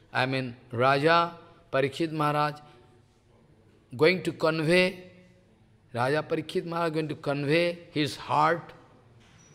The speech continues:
going to open his heart in front of Gurudev. Gurudev, this is the condition. After that, I like to take you to the second session of Bhagavatam, I mean, Naimisharanya.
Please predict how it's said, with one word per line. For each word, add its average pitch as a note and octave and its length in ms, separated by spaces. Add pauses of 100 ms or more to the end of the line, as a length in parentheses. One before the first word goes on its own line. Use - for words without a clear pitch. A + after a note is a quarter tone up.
(280)
going D3 220
to D3 120
open E3 300
his D3 180
heart E3+ 440 (400)
in D3+ 180
front E3+ 280
of D#3+ 100
Gurudev. D3+ 460 (1200)
Gurudev, E3 460
this D3+ 180
is D#3+ 120
the D3 80
condition. A#2 460 (720)
After F#3 360
that, A3 200
I F#3 140
like F3 280
to E3+ 80
take F3+ 300
you F3+ 120
to E3 120
the E3 160
second F#3+ 460
session F#3 560 (300)
of A#2 160
Bhagavatam, E3+ 640 (280)
I D3+ 180
mean, A#3 300 (1300)
Naimisharanya. D3 800